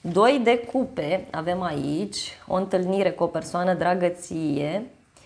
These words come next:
cineva care dorește să te revadă, însă văd aici și cineva care se află într-o relație. Uh, simt că ai legătură cu cineva care este dependent de tine din punct de vedere emoțional.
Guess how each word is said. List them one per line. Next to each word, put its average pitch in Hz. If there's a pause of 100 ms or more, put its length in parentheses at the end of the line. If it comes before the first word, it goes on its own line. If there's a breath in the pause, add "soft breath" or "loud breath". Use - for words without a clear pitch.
(140 soft breath)
cineva 190
care 190
dorește 175
să 180
te 196
revadă, 170 (760 loud breath)
însă 226
văd 240
aici 208
și 220
cineva 196
care 196
se 185
află 196
într-o 196
relație. 165 (160)
Uh, 170
simt -
că -
ai 240
legătură 233
cu 233
cineva 202
care 220
este 190
dependent 226
de 208
tine 175
din 180
punct 220
de 240
vedere 202
emoțional. 190